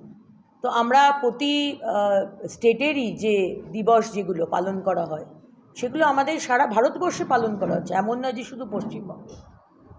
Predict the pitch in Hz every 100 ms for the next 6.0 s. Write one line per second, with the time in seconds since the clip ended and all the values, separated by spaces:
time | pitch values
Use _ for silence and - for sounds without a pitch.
0 | - 214 247 277 240 - - 285 302 -
1 | - - - - - - - - - -
2 | - 214 240 269 277 294 311 294 240 247
3 | 277 - - 220 220 254 226 220 214 233
4 | 233 247 226 226 226 226 214 208 220 -
5 | 190 180 185 196 202 190 190 196 165 156